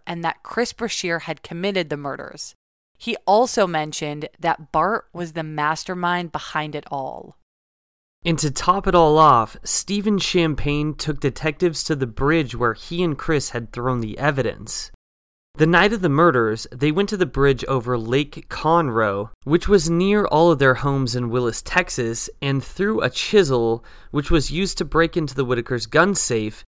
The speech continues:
Speaker 2: ammunition from the gun, and two cell phones. The cell phones were burner phones that were given to Stephen and Chris while they were plotting the murders. Bart didn't want anyone to know who those phones belonged to,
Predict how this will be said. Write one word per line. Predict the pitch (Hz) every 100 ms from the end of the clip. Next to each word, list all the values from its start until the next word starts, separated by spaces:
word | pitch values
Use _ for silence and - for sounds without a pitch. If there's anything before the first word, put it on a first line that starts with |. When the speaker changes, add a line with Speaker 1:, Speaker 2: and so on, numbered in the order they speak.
| 147
Speaker 2:
ammunition | 175 208 202 180 - 165
from | 147 156
the | 131
gun, | 127 113 107 107 -
and | 131 123 -
two | - 185 175
cell | - 143 143
phones. | - 107 60 - - - - _ _ _ _
The | -
cell | 165 226 233
phones | 240 226 208 139
were | 147
burner | 117 143 170 165
phones | 120 131 120 113 113 -
that | 123 123 -
were | 127
given | 110 143 139
to | 120
Stephen | - 135 120
and | 113
Chris | - 156 131 - - _
while | 127 156 175
they | 180
were | 170 143
plotting | - 143 123 120 117
the |
murders. | 113 131 156 123 90 - - - _ _ _ _ -
Bart | 127 113 151 208 -
didn't | 214 190
want | 147 131 -
anyone | 147 175 190 170 151
to | 135 135
know | 131 120 76
who | - 160
those | 170 160 143
phones | - 139 127 113
belonged | 120 113 131 175 147
to, | - 117 92